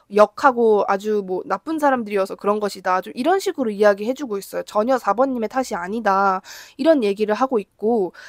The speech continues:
앞으로 뭐 사람이라든지 어떠한 것에 대해서 사 번 님을 해하려고 하는 게 있을까 없을까. 근데 진짜 가볍게 이 정도만 생각을 하시고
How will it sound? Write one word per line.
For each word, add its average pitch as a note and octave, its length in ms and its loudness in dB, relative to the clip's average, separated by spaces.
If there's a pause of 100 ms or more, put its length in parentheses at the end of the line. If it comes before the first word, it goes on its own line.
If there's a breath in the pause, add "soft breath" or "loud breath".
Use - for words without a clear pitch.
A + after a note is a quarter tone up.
(140)
앞으로 A3 460 2
뭐 F#3+ 180 -6
사람이라든지 C4 960 0
어떠한 G#3+ 500 0
것에 G3 280 -6
대해서 F#3+ 580 -6
사 A3 160 0
번 A#3 220 -2
님을 A#3 400 -6 (260 soft breath)
해하려고 F4+ 520 2
하는 C4 260 -2
게 A#3 320 2
있을까 E4 360 -6
없을까. F3+ 440 -4
근데 A3 120 -12
진짜 C#4+ 240 -6
가볍게 A#3 420 -2
이 G3+ 120 -8
정도만 D#4 440 -2
생각을 C4 420 0
하시고 G#3+ 500 -2